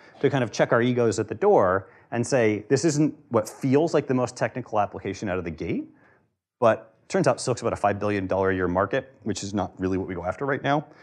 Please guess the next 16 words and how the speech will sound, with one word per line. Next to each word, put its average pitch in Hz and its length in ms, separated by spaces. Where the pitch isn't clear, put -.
Uh, 85 240
silk - 300
fiber 85 240
itself, 90 280
we 85 60
go 85 140
after 85 180
other 107 140
stuff - 500
within 98 240
the 101 80
fibers 120 340
market. 139 380
But 139 340
there, 143 200
and 104 340